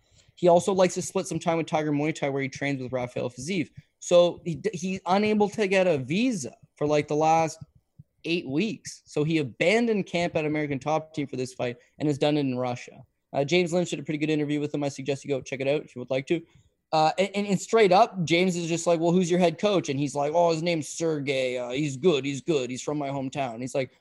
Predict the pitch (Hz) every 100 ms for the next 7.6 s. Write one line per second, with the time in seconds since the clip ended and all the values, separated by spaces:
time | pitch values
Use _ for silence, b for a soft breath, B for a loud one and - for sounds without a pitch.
0 | - 160 202 190 196 190 - 214 202 160
1 | 135 123 131 147 139 131 b b - 180
2 | 190 190 190 190 190 202 233 247 262 262
3 | 262 269 254 233 233 220 208 202 202 185
4 | 180 - - 180 165 - 160 156 156 147
5 | 147 - 180 - 160 151 135 151 147 151
6 | 160 160 160 170 - 185 180 156 160 139
7 | 135 - 139 123 -